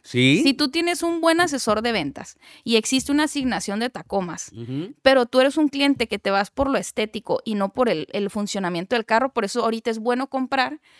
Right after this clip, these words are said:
Speaker 2: Y sí, lo que hay, por ejemplo, a mí me hicieron ahorita asignaciones de unidades,
Speaker 1: Ujú.
Speaker 2: pero me las cambiaron de un momento a otro por puro Mazda tres,
Speaker 1: Ujú.
Speaker 2: por ejemplo.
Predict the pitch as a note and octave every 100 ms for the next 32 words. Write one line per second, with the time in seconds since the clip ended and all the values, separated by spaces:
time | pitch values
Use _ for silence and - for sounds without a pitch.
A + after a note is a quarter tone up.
0 | _ - A#3 G3+ A#3+ G#3+ G#3 - F#3 G3+
1 | E4+ C#4+ A3 G#3 G3 F#3 E3+ F#3+ G#3+ -
2 | A3+ A#3+ G3 F#3 G#3+ - G#3 F#3+ F#3 G3
3 | G3+ G#3 A3+ A#3 C#4 D4 C#4 D4+ A#2+ A2
4 | D#3 C#4+ - B3+ B3 A#3+ C4 B3+ A3+ G#3+
5 | - F#3+ F#3+ G3 A3+ A#3+ A3 A3+ A3+ A3
6 | A3 G#3 G#3 A3 F3+ - F#3+ G3 G#3+ F#3+
7 | F#3 F#3 G#3 A3 C#4 D4 - - A#2 C#3+
8 | - A3 A#3 C#4+ F4+